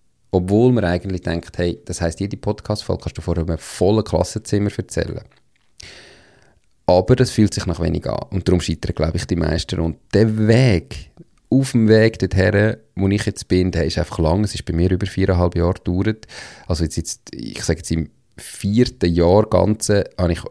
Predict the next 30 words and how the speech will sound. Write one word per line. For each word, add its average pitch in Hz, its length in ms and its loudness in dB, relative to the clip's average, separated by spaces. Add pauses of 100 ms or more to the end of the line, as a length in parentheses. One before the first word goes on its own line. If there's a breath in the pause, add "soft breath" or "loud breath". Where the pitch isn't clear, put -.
(120)
fast - 360 0
zehntausend 92 440 -2
Franken 90 260 -4
Umsatz 95 320 -6
im 92 80 -2
Monat. 90 380 -2 (1120)
Aber - 260 0
wie 104 80 -8
gesagt, - 400 -2
das - 180 -8
war 80 80 -4
ein - 80 -10 (120)
mega 87 240 2
langer 82 220 2
Weg 82 200 0
gewesen - 220 -12
und 85 100 -10
das - 100 -10
dürfen - 320 -4
wir - 80 -12 (180)
nicht 82 340 -2 (300)
unterschätzen. 82 640 -2 (360 loud breath)
Es - 80 -20
braucht - 240 -4
viel, 82 140 0
viel 82 200 -6
mehr, 80 220 -6 (520)
wie 82 120 -4
man 78 120 -4 (100)
denkt. 80 460 -6